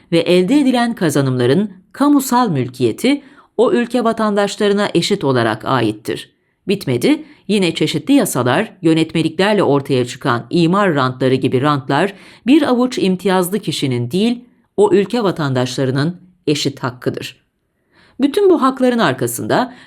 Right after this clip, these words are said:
çalışan, sonrasında emekli olan, çalışmaya devam eden, çalışmasa da yüksek enflasyon karşısında bedel ödeyip devletin altyapı yatırımlarını ya da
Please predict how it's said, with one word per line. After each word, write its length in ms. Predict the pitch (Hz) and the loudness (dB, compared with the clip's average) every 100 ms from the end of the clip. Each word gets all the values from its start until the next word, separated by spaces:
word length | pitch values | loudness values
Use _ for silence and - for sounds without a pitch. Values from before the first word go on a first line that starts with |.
| - | -6
çalışan, 540 | 196 165 151 147 131 | 0 0 0 0 -2
sonrasında 580 | 151 196 190 185 185 175 | -2 -2 0 0 0 0
emekli 360 | 143 165 156 208 | 2 0 0 2
olan, 400 | 170 127 131 131 _ - | 2 2 -2 -6 _ -4
çalışmaya 540 | 220 233 - 254 247 | -2 0 -2 0 2
devam 360 | 208 208 233 214 | 2 2 2 0
eden, 320 | 143 117 120 - _ | 0 -2 -4 -10 _
çalışmasa 600 | - 185 180 180 - 170 | 0 2 2 0 0 0
da 60 | 165 | 2
yüksek 420 | 160 156 254 269 | 2 0 0 0
enflasyon 580 | 247 220 214 202 220 202 | -2 0 -2 0 -2 -2
karşısında 760 | 190 180 180 180 185 175 175 | -2 -2 -2 -2 0 0 2
bedel 280 | 165 165 247 | 2 2 0
ödeyip 400 | 240 156 147 - - _ | 2 4 2 0 -18 _
devletin 420 | 185 202 233 240 226 | 2 2 2 -2 -2
altyapı 460 | - 285 285 277 233 | 0 0 -2 -2 0
yatırımlarını 680 | 208 190 160 143 131 127 | -2 -2 -2 0 0 0
ya 200 | 127 165 | 0 0
da 220 | 170 160 | 2 0